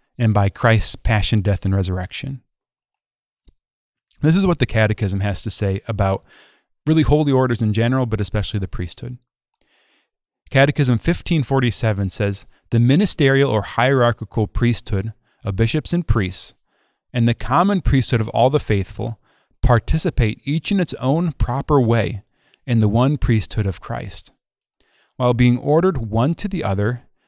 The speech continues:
they differ essentially." In what sense? While the common priesthood of the faithful is exercised by the unfolding of baptismal grace,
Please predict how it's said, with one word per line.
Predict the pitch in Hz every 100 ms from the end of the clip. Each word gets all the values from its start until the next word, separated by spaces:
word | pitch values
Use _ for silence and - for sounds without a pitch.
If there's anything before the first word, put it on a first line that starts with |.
| _ -
they | 110
differ | 120 - 127
essentially." | 110 143 147 107 107 110 - _ _ _ _ _ _ _ -
In | 135 165
what | -
sense? | - 160 - - - _ _ _ _ _ _ _ _ _ _ _ _
While | 127 127
the | 127
common | - 131 165 226
priesthood | - 143 135 - 143
of | 139
the |
faithful | - 117 117 - 101 113 -
is | 110
exercised | 117 123 - 139 127 117 107
by | 107
the | 101 104
unfolding | 120 147 165 - 156 160 143
of | 107
baptismal | 104 113 104 135 127 160
grace, | 123 101 98 - -